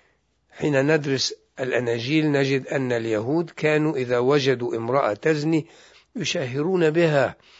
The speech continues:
ويطالبون رجمها وأشياء مثل هذه، ولكن يوسف كان رجلًا بارًا، ربما قال في نفسه: "إنها قد أخطأت،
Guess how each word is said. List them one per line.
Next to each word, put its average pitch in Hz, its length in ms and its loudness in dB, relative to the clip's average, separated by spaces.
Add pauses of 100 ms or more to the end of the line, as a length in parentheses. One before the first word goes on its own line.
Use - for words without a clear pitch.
(280)
ويطالبون 156 1700 0
رجمها 156 720 2 (360)
وأشياء 160 480 0
مثل 160 260 -6
هذه، 143 560 -2 (580)
ولكن 151 640 2 (380)
يوسف 175 400 -2
كان 160 220 0
رجلًا 160 540 2
بارًا، 107 460 0 (600)
ربما 185 320 0
قال 156 380 2
في 165 180 -6
نفسه: 143 560 -2 (480)
"إنها 135 320 0
قد 143 280 -2
أخطأت، 139 600 0